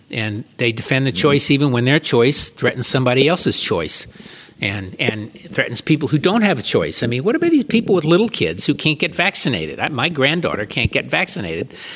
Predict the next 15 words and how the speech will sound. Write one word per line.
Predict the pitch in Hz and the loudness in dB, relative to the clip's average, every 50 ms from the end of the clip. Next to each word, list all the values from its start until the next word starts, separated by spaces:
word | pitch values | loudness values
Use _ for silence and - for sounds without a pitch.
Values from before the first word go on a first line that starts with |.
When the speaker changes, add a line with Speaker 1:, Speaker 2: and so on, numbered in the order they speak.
| - - | -14 -8
Speaker 1:
'cause, | - - 123 104 - - - - | -2 0 0 0 0 -4 -4 -4
and | 139 107 101 - | -4 -4 -2 -2
she | - - 139 | 0 2 2
won't | 123 135 151 165 - | 4 4 4 4 4
be | - 135 127 | 2 2 4
on | 123 131 139 | 4 2 2
the | 139 | 2
next | 139 160 175 - - - | 2 0 0 -2 -4 -4
round | 110 87 78 80 117 113 | -4 -4 -4 -6 -6 -6
because | 113 - - 120 110 - | -6 -2 -2 -2 0 0
she's | - 123 - | -2 -2 -2
four | - - 139 131 127 | 0 2 4 4 4
and | 127 123 | 4 2
a | |
half. | 117 135 120 73 - - - | 2 0 -2 -2 -6 -10 -14